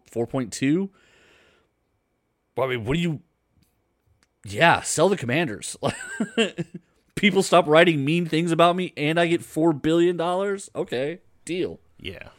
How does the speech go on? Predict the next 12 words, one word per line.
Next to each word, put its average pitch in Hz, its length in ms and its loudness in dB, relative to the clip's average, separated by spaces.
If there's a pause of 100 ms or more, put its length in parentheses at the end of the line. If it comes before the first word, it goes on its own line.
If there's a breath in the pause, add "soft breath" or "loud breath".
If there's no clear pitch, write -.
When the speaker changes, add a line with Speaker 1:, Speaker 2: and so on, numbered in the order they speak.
(100)
Speaker 2:
that, 117 300 -10
that 120 260 -8
seems 123 320 -4
like 107 160 -2
much 107 240 -6
of 104 160 -8
a, 104 340 -8
much 107 220 -10
of 104 80 -10
a 101 60 -6
debate, 101 300 -6
honestly. 101 560 -12